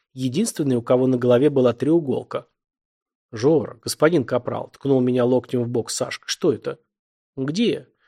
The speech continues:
«Вон там, на море», и показал пальцем. «Флот прибыл», ответил вместо меня Семён Петрович. «И зачем мы так надрывались, пушки эти тащили?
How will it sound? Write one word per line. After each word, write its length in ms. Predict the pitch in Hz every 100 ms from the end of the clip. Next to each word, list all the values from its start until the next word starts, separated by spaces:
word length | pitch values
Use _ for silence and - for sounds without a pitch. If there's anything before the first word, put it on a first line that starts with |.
| _ _
«Вон 240 | 170 247
там, 240 | 220 139 127
на 120 | 208
море», 300 | 226 120 107
и 40 |
показал 440 | - - 120 117 107
пальцем. 460 | 113 - - - _ _ _ _ _ _ _
«Флот 460 | _ 175 226 214 -
прибыл», 480 | 131 127 110 127 139
ответил 440 | 131 139 127 123
вместо 320 | 123 127 - 127
меня 240 | 131 160
Семён 340 | - 131 120
Петрович. 680 | 117 151 - 113 113 - - _ _ _ _
«И 80 | 123
зачем 380 | 147 - 226
мы 100 | 220
так 220 | 185 165 156
надрывались, 640 | 139 127 123 170 170 -
пушки 400 | - 170 - 180
эти 160 | 170 160
тащили? 640 | 156 - - 131 147